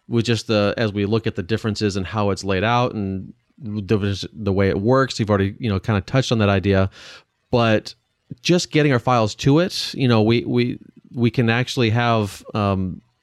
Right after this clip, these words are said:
all these different options for getting our files to it. So hopefully that breaks down the idea of saying, "Oh, it's just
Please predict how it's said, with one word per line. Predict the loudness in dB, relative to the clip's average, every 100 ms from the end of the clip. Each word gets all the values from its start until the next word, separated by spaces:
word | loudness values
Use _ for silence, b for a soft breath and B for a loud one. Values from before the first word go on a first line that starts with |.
| _
all | -2 0
these | 0
different | 0 2
options | 0 -2 -4
for | 0
getting | 2 2
our | 2
files | 2 0
to | 0 2
it. | 2
So | 0
hopefully | 0 0 0
that | 2 0 -2 B B B B _ _ 0
breaks | 2 2 0
down | 0 2 2
the | 4
idea | 2 2 2
of | 2
saying, | 2 0 0 0
"Oh, | 2 4 4 2
it's | -2
just | -2 -2 -4